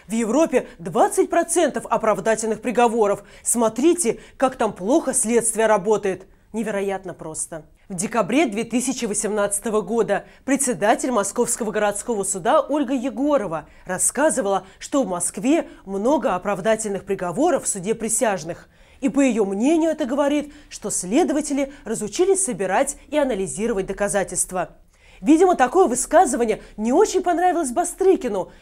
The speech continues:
и поэтому он решил рассказать, что низкий процент оправдательных приговоров —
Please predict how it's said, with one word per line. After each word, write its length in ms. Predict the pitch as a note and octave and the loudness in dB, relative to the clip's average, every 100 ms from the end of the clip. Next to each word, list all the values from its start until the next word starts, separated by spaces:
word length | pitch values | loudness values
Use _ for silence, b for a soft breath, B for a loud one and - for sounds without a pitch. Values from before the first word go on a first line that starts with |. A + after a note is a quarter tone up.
| B | B
и 80 | G3+ | -4
поэтому 420 | A3 A3 A3 A3+ | 2 2 4 2
он 100 | G#3+ | 0
решил 360 | F#3+ - G4 G4 | 0 0 0 0
рассказать, 580 | - - D4+ C#4 G#3+ - b b | -2 -2 -2 0 -2 -6 b b
что 220 | - A#3 | -8 -4
низкий 400 | G3+ A#3+ - - | 0 0 0 -2
процент 440 | G#3 G3 - A3+ A3 | -2 0 2 0 0
оправдательных 800 | G#3+ G3+ F3+ F3 G#3 - F#3+ | -6 -4 -4 -2 -2 -2 -8
приговоров — 600 | - F#3+ F3 F#3 F4+ F#4 | -8 -6 -6 0 0 0